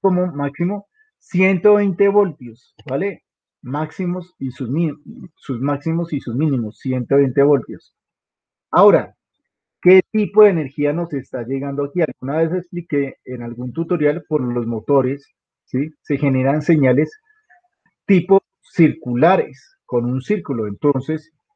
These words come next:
la trigonometría que sale de ahí es en el orden de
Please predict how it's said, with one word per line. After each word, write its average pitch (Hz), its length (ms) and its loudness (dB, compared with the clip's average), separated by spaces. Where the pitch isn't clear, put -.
la 135 140 2
trigonometría 143 800 2
que 202 80 0
sale 170 300 2
de 185 120 6
ahí 156 260 4
es 160 120 -8
en 160 180 -2
el 170 180 2
orden 160 400 2
de 196 280 -4